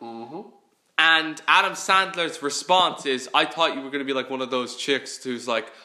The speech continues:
Speaker 2: we were hot when you met in high school, but then she let herself go, got a pot belly," and I'm like,
Speaker 1: Yeah, that's, that's typical Adam Sandler for you.
Speaker 2: Mm.
Speaker 1: And again, we're not shitting on him as a person because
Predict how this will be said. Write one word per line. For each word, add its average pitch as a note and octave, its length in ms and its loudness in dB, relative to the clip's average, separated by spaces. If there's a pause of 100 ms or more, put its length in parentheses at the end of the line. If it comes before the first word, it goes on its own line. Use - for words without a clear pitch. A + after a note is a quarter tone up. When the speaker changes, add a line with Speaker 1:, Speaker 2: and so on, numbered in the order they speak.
(140)
Speaker 2:
we C3+ 120 -2
were B2 180 0
hot C3 340 4
when C3 100 -10
you A#2 100 -8
met C3+ 180 2
in G#2 60 -10
high A#2+ 240 0
school, D#3 380 -2
but A2+ 180 -6
then A#2+ 140 0
she B2 140 -8
let A#2+ 160 0
herself A2 340 -6
go, C3 360 2
got A#2+ 180 -2
a A2 40 -2
pot A#2+ 320 -2
belly," B2 400 0
and B2 100 -8
I'm A#2 60 -6
like, A#2 280 -4 (220)
Speaker 1:
Yeah, A#2 420 -2 (200)
that's, C3 360 -4
that's C3 300 -2
typical G#3 280 0
Adam A3+ 200 4
Sandler B3+ 360 -2
for G#3 220 0
you. G#3 120 2
Speaker 2:
Mm. E3+ 500 -4
Speaker 1:
And D3+ 100 2
again, D#3 400 4
we're D#3 80 -2
not F#3+ 200 2
shitting F#3+ 300 -2
on E3+ 120 -2
him D3+ 180 -4
as C3+ 100 -6
a - 40 -12
person A#2 360 -2
because G#2+ 520 -6